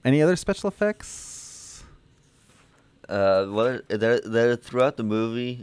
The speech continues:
Speaker 2: uh, but I don't have any big ones that I
Speaker 1: Oh,
Speaker 2: wanna
Speaker 1: I know
Speaker 2: talk
Speaker 1: something that
Speaker 2: about
Speaker 1: was very
Speaker 2: specifically.
Speaker 1: C G I'd.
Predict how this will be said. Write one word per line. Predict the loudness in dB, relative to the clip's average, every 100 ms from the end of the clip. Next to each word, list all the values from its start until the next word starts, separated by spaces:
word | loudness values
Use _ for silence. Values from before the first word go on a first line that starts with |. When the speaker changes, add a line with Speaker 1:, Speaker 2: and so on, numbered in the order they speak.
| -4
Speaker 2:
uh, | 0 2 2 0
but | -2 -2
I | 0
don't | -2
have | -4 -4
any | -8 -10 -14 _
big | -10
ones | -8 -10
that | -8 -4
I | -2 -2 -6 -10 _ _ _ _ _ _ _ -20 -4 4
Speaker 1:
Oh, | 4
Speaker 2:
wanna | 4
Speaker 1:
I | 2
know | 0
Speaker 2:
talk | 0
Speaker 1:
something | -2 -2
that | -2 -2
Speaker 2:
about | -4
Speaker 1:
was | -8
very | -6 -4 -4
Speaker 2:
specifically. | -4 -8
Speaker 1:
C | -6 -6
G |
I'd. | -4 -6